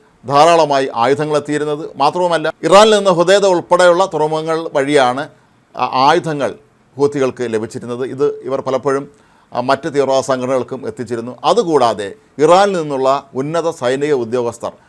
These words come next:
പലപ്പോഴും രഹസ്യ ചർച്ചകൾ നടത്തുന്നതിന് വേണ്ടി എത്തുന്നതും യമനിലായിരുന്നു എന്നാണ് പറയപ്പെടുന്നത്. ഏതായാലും ഈ തുറമുഖവും വിമാനത്താവളവും എല്ലാം ബോംബിട്ട് തകർത്തോടുകൂടി ഇവർക്ക് ഇറാനുമായുള്ള ബന്ധം ഇനി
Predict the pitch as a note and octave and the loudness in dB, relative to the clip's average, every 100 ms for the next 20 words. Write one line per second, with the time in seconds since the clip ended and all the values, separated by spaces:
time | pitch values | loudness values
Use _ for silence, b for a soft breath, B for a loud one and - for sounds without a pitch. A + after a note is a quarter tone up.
0 | b - B2+ B2+ C#3+ C#3 C#3 A2+ C#3 D#3+ | b 0 0 2 2 2 -2 0 2 2
1 | F#3+ E3 C3+ C#3 B2 A#2+ C3 B2+ B2 A#2 | 2 0 0 -2 -2 -4 -6 -6 -6 -6
2 | A2 B2 A#2 A#2 A2 A2 B2 A#2+ A2 A2+ | -8 -8 -6 -8 -8 -6 -4 -2 0 -2
3 | A#2 A#2 A2 G#2 G2+ F#2+ G2+ G2 G#2 A2 | -6 -10 -10 -10 -8 -8 -8 -8 -10 -12
4 | - b b C#3 D#3+ E3+ D#3 D#3 b b | -14 b b 2 4 4 4 -2 b b
5 | D3 F#3+ E3 D#3+ E3+ D#3+ D#3+ D3 D#3 D#3+ | -6 0 2 2 0 -4 -4 -2 -2 0
6 | D3+ D#3 D3+ E3 F#3+ D#3 - C#3 C#3+ C#3+ | 0 2 2 4 4 2 0 -2 -2 -4
7 | D3 C3+ B2+ B2+ C3+ C3 B2 B2 B2 C3 | -6 -4 -4 -4 -4 -2 -2 -4 -4 -4
8 | B2+ D#3 b b - D3+ F#3+ G3+ D3+ C3+ | -4 -6 b b 0 4 4 4 2 0
9 | B2 A#2+ A#2 B2 B2 B2 A#2+ B2+ | -2 -2 -4 -6 -8 -10 -10 -10